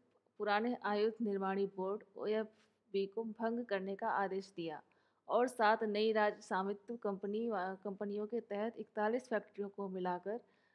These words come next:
रक्षा हार्डवेयर से लेकर भारी हथियारों और वाहनों का, वाहनों तक का निर्माण किया है।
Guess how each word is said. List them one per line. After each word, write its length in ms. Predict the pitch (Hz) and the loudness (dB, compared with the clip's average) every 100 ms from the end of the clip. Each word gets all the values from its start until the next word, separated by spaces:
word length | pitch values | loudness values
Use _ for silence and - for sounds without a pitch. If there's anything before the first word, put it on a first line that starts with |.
| _ 214 | _ -2
रक्षा 320 | 208 - 262 | -2 2 6
हार्डवेयर 500 | 220 214 208 208 208 | 8 6 4 2 2
से 160 | 208 | 2
लेकर 380 | 202 196 190 254 | 0 2 0 -2
भारी 440 | 233 226 208 254 247 | -2 0 0 0 -2
हथियारों 500 | 208 - 190 196 214 | -4 -4 -4 -2 -2
और 180 | 233 214 | -2 -2
वाहनों 320 | 190 185 196 | -6 -6 -8
का, 140 | 262 349 _ _ _ _ - | -6 -6 _ _ _ _ 2
वाहनों 240 | 226 247 | 4 4
तक 160 | 240 220 | 0 -2
का 100 | 247 | 0
निर्माण 380 | 233 202 190 196 | 2 2 2 0
किया 280 | 185 175 | -4 -6
है। 200 | 175 160 | -6 -10